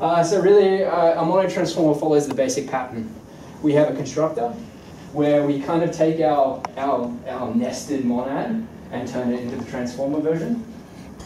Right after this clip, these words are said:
Uh, simplicity. Uh, and we have a thing that is called the run X T method, where we take our transformer version, appeal those layers off, and give back what we started with.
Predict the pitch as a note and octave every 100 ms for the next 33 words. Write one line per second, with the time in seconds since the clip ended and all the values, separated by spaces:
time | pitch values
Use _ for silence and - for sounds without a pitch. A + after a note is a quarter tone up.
0 | - G#2 G#2 G2+ - - - A#2+ A2 G2+
1 | - C#3 - C3 B2+ B2+ C3 C3 C3+ C3
2 | C3 B2+ - - - - - C#3+ C3+ C3
3 | C3+ C3 B2+ C#3+ D3+ D#3+ E3 C#3+ C3 B2+
4 | A#2+ - B2 A2+ A2 A#2 A#2+ A#2+ A#2+ -
5 | - - - - - - - D3 C3+ D3
6 | D3+ D3 C#3+ D3+ E3 E3 C#3+ B2+ B2 A#2+
7 | - - C3 B2+ D#3+ - - - B2 -
8 | A#2+ A#2+ A#2 A2 A#2+ A#2 - D3+ C#3 B2
9 | A#2+ A#2 A2+ G#2 G#2 - - - - -
10 | - A2 A2 G#2+ - - - - - -
11 | - - G2